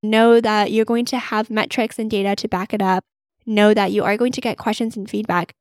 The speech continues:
but we are looking at that as a way to improve, do better, and also just uphold the entire industry to a higher standard. That was a quick eight-step overview on how you can be more sustainable and start your journey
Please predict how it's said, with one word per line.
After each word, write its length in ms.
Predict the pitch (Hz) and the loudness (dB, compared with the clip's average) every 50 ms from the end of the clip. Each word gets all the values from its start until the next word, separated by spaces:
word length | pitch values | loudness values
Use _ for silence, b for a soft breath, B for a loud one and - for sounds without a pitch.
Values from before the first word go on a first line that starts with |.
| _ _ _ - | _ _ _ -2
but 140 | 220 202 202 | 0 0 0
we 120 | 208 202 | 0 0
are 160 | 202 202 196 196 | 0 0 0 -2
looking 520 | 226 233 285 - - 269 226 214 220 220 - | 0 -2 -2 -2 0 0 2 2 0 -2 -4
at 200 | 220 196 180 - | -6 -8 -8 -8
that 280 | - 185 170 175 185 - | -6 -4 -2 -2 -4 -4
as 240 | - - 185 - - | -4 -6 -8 -6 -6
a 100 | - 190 | -6 -4
way 420 | 190 190 185 185 185 185 190 220 _ _ _ - | -4 -2 -2 -2 -2 -4 -4 -6 _ _ _ -14
to 360 | - - 226 202 196 190 185 - - | -8 -4 -2 0 0 0 -2 -4 -8
improve, 500 | 208 202 - - 226 214 226 233 240 254 - - - | -12 -12 -8 -2 0 2 2 2 2 0 -6 -14 -10
do 200 | - - 208 226 | -4 -2 -2 0
better, 360 | 220 226 190 185 190 185 185 | 0 0 0 2 2 2 2
and 220 | 190 - - 190 - | 0 0 -2 -6 -6
also 360 | - 196 202 - - 220 220 | -6 -6 -6 -4 -4 -4 -4
just 240 | - 202 208 - - | -4 -4 -8 -8 -6
uphold 460 | - 208 - - - - 208 214 208 208 | -8 -8 -8 -8 -6 -2 0 0 2 0
the 120 | 202 - | 0 -2
entire 460 | 196 196 208 - - 214 196 196 196 - | -2 -2 -4 -4 -6 -4 -2 -2 -2 -2
industry 720 | - 208 220 214 202 208 - - - 180 170 170 180 - - | -2 0 0 2 2 0 -2 -2 -4 -2 -2 -2 -2 -4 -6
to 160 | - - 180 | -6 -6 -6
a 40 | 180 | -6
higher 300 | - - 175 165 - 175 | -6 -6 -8 -6 -6 -6
standard. 640 | - - - 180 180 175 175 - - - - - - | -6 -6 -6 -6 -4 -4 -2 -4 -4 -6 -6 -8 -4
That 240 | 214 220 220 220 - | 0 2 2 2 2
was 160 | 247 247 - | 2 2 2
a 80 | 285 285 | 0 -2
quick 360 | - - - 240 240 - - - _ - | -2 -2 2 2 2 2 0 -6 _ 0
eight-step 560 | 240 269 277 - - - - 247 254 254 - - - | 0 0 0 -4 -8 -4 0 0 0 0 -2 -4 -2
overview 500 | 208 202 196 196 196 190 190 190 190 190 | 0 0 2 0 0 0 0 0 0 0
on 120 | 202 196 | 0 -4
how 240 | 208 - - 214 220 | -4 -6 -4 -2 0
you 160 | 247 254 254 | 2 2 2
can 180 | 247 269 254 233 | 0 0 -2 -2
be 140 | 233 208 202 | 0 -2 -2
more 220 | 190 190 190 196 | -2 0 -2 -2
sustainable 680 | - - 247 - - - 202 190 190 185 - 190 190 196 | -2 -2 -6 -6 -2 -2 -2 0 0 0 0 2 0 0
and 200 | - - 190 - | 0 -2 -6 -8
start 200 | - 185 180 - | -6 -4 -4 -2
your 140 | - 254 | 0 -2
journey 420 | 247 - 208 196 196 196 196 196 | -2 0 -2 -2 0 0 -2 -4